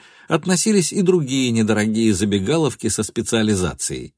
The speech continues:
пельменные, закусочные, бутербродные, пирожковые и прочие. Во-вторых,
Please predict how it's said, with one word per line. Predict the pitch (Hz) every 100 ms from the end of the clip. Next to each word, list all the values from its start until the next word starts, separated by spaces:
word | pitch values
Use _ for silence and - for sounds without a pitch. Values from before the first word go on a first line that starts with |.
| _
пельменные, | 104 95 180 185 175 170 127
закусочные, | - 160 175 - 190 151 - 135 123 90 -
бутербродные, | 165 95 90 151 170 127 113
пирожковые | 85 82 80 - 170 131 120 120
и |
прочие. | 92 71 - - - _ _ _ _ _ _ _ _ _
Во-вторых, | - 107 127 - 80 90 175 147